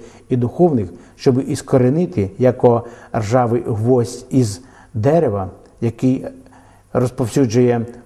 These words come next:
хворобу в цій деревизні, так само цей гріх завісті. Є наша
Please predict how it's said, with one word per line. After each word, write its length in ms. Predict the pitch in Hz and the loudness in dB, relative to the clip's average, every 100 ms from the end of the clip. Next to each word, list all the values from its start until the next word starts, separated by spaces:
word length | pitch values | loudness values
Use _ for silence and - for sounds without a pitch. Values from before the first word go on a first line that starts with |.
| - | -4
хворобу 340 | 143 135 120 | 2 2 2
в 80 | 110 | -4
цій 180 | - 123 | -2 0
деревизні, 540 | 117 113 110 117 143 135 - | 0 0 -2 -2 -4 -8 -12
так 160 | 107 | -6
само 420 | - 135 127 127 - - | 0 2 0 -4 -8 -2
цей 160 | 127 | -2
гріх 260 | 107 127 120 - | 0 -4 -6 -8
завісті. 640 | 101 107 95 92 - 95 - _ _ _ _ _ - - | -4 -2 -4 -8 -10 -12 -14 _ _ _ _ _ -20 -10
Є 420 | 123 139 135 120 110 - - | 0 2 2 0 -6 -14 -4
наша 600 | 123 120 127 110 104 | -2 0 0 0 0